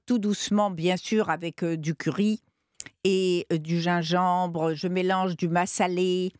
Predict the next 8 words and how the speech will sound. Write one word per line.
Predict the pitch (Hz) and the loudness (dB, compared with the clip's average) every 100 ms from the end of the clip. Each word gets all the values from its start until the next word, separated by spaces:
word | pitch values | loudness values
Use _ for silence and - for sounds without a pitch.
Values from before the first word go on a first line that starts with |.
| _ _ _ _ | _ _ _ _
euh, | 175 175 175 170 | 0 2 2 0
du | 165 196 | 2 0
gingembre | 185 185 170 196 190 185 180 160 - _ | 2 0 0 2 2 2 -2 -6 -12 _
et | 196 190 - 208 | 0 0 0 -2
une | 190 | -2
pointe | - 233 233 | 0 0 0
de | 185 | 0
cannelle. | 180 180 165 175 262 | 0 0 0 0 0